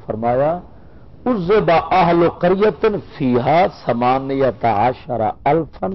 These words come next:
عملہم عمل الانبیاء۔" قالوا یا رسول اللہ کیف؟ قال، "لم یکونوا یغضبون للہ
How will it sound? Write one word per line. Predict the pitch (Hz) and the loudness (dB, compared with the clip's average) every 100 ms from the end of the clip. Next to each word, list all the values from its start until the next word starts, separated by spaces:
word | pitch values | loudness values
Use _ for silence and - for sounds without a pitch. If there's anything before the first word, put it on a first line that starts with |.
| 185 | -4
عملہم | 143 175 175 160 156 131 180 208 - | -2 0 2 2 2 0 -4 -6 -8
عمل | 143 143 135 131 | -8 -6 -4 -2
الانبیاء۔" | 156 370 - 135 123 110 107 107 110 117 123 120 - - - - - - 151 139 165 190 175 185 196 185 - - - - - - - - - - - - - - - | 0 0 -2 -8 -8 -4 -2 0 2 4 4 2 0 -12 -20 -20 -20 -20 -20 -14 -12 -10 -10 -10 -10 -10 -14 -18 -20 -20 -20 -20 -20 -20 -20 -20 -20 -20 -20 -14 -2
قالوا | 262 311 320 302 311 | 2 4 4 4 4
یا | 320 | 4
رسول | 254 - 240 | 2 2 2
اللہ | 240 214 262 240 | 4 4 4 2
کیف؟ | - 262 - 180 151 147 - - - - - - - - - - - - - - | 2 2 2 2 2 2 -2 -16 -20 -20 -20 -20 -20 -20 -20 -20 -20 -20 -20 -2
قال، | 185 202 | 2 4
"لم | 220 196 214 226 | 6 6 4 4
یکونوا | 214 196 196 226 226 240 196 190 | 2 2 2 2 2 2 4 4
یغضبون | 175 180 165 180 196 | 4 2 4 2 4
للہ | 175 156 139 143 135 | 2 2 2 4 4